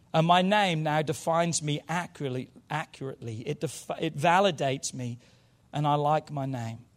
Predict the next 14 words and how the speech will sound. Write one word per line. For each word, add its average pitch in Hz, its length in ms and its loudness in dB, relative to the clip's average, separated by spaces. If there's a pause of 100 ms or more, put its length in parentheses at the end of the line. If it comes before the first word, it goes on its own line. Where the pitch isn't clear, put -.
(1300)
But 147 100 -6
that's 175 280 2
not 170 180 2
the 160 100 2
name 147 320 -2
I 131 140 -2
always 143 520 0
believed. 127 600 -10 (1080)
Growing 208 400 8
up, 185 240 6
I 160 60 2
wasn't 160 340 2
very 151 240 2
popular. 139 560 0